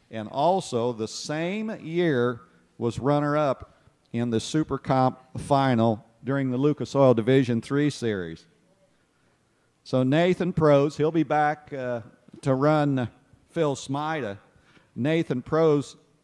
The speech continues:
qualified also in the Draw R F C shootout and Super Gas today as well. So great job for Nathan to put himself in two Draw R F C shootouts.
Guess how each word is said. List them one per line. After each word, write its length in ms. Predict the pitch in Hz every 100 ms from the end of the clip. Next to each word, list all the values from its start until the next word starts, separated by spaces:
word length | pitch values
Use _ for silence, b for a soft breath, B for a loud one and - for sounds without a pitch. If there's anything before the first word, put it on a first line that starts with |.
| _ _ _ _ _
qualified 1080 | - 147 170 220 185 - 113 104 104 120 120 - _ _ _ _ -
also 760 | 147 190 - 120 107 120 - _ _ -
in 160 | 120
the 60 | 110
Draw 340 | 131 139 143
R 280 | 127 135 139
F 220 | 135 139
C 440 | - 151 143 131 - _ 123
shootout 560 | - 170 175 143 139
and 100 | 127
Super 360 | - 180 - 135
Gas 400 | 123 120 131 -
today 380 | 139 139 147 139
as 140 | 120
well. 440 | 131 165 139 98
So 420 | - - 101 95 92 - - -
great 260 | 101 139 147
job 340 | 113 135 143
for 120 | 120 117
Nathan 500 | 135 151 151 123 117
to 80 |
put 240 | - 151 135
himself 640 | 139 139 - 147 143 -
in 160 | 127 120
two 400 | - 196 151 90 b b b
Draw 280 | 127 135 131
R 280 | 117 127 127
F 160 | 127
C 260 | - 151 131
shootouts. 720 | - 139 127 117 135 180 -